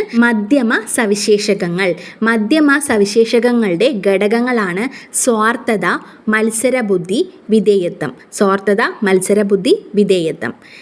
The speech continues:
ഇനി സവിശേഷ സാഹചര്യങ്ങളിൽ മാത്രം പ്രകടമാക്കുന്നതും പ്രവർത്തന മേഖലകളിൽ കുറഞ്ഞ തോതിൽ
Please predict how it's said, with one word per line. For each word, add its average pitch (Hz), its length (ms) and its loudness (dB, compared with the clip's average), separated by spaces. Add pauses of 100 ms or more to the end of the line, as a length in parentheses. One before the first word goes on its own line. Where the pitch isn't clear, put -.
(200)
ഇനി 277 120 4 (320)
സവിശേഷ 269 540 2 (160)
സാഹചര്യങ്ങളിൽ 254 760 0 (160)
മാത്രം 214 520 0 (320)
പ്രകടമാക്കുന്നതും 202 920 -2 (360)
പ്രവർത്തന 269 480 0 (140)
മേഖലകളിൽ 214 540 2 (320)
കുറഞ്ഞ 262 400 4 (140)
തോതിൽ 240 280 4